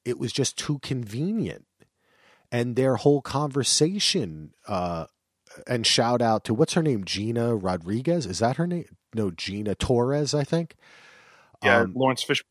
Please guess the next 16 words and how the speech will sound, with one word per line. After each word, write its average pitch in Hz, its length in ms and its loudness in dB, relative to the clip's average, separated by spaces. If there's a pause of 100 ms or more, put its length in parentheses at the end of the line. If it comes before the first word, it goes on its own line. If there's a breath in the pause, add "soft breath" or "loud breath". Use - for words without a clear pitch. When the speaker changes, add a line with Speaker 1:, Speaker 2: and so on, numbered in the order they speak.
(360)
Speaker 2:
wife. - 440 -16
Speaker 1:
Yeah, 151 240 2
Speaker 2:
She's 139 100 4
Speaker 1:
sh-, 110 40 2
Speaker 2:
awesome. 98 420 2
Speaker 1:
yeah, 85 220 -2 (200)
Firefly. 87 720 -2
Yeah, 78 160 -8
she's 90 300 -6 (160)
been 85 100 -8
in 76 80 -8
a 69 60 -10
lot 73 240 -6
of 67 80 -12
great 65 260 -12
stuff. - 420 -12